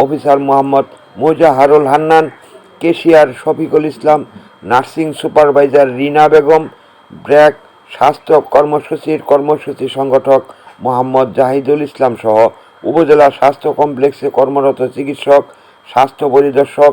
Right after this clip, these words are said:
সহকারী স্বাস্থ্য পরিদর্শক, নার্স, পরিসংখ্যানবিদ, স্বাস্থ্য সহকারীগণ ও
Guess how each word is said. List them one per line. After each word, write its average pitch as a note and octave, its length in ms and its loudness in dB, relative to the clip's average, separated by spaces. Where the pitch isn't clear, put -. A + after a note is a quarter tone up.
সহকারী C3+ 440 0
স্বাস্থ্য C3 340 -6
পরিদর্শক, C#3+ 520 0
নার্স, C3 480 2
পরিসংখ্যানবিদ, D3 960 -2
স্বাস্থ্য D#3+ 360 -4
সহকারীগণ C#3+ 680 2
ও C3 40 4